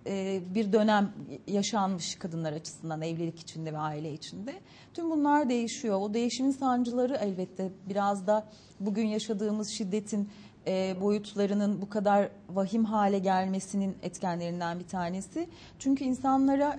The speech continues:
e, hak kavramını kabul ettirmek çok kolay değil. Şimdi nasıl oluyor? Biz, eğer biz insan hakları ve kadın hakları noktasından gidersek diyoruz ki toplumdaki insanlara, "Bu bireyin hakları var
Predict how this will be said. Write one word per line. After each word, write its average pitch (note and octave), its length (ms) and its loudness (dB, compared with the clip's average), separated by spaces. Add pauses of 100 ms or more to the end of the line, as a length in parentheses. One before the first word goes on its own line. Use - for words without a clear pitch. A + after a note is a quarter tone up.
(120)
e, G#3 220 -2
hak C4+ 240 0
kavramını B3 440 4
kabul B3 220 -2
ettirmek A#3+ 420 -2
çok A#3+ 200 -8
kolay G#3 400 2
değil. F3 240 -6 (600)
Şimdi B3+ 460 -2
nasıl D#4+ 280 -4
oluyor? A#3+ 360 0
Biz, A#3+ 140 -4 (340)
eğer A3+ 340 2
biz A3+ 140 -4
insan A#3+ 280 0
hakları C#4 380 0
ve B3 100 -2
kadın B3+ 220 -2
hakları C4+ 360 0
noktasından B3 640 -2
gidersek D#4 520 -2 (720)
diyoruz E4 420 0
ki B3+ 80 -4
toplumdaki F#3+ 560 -4
insanlara, F3 680 -6 (100)
"Bu B3+ 160 -4
bireyin C4 280 2
hakları B3+ 480 0
var B3 340 0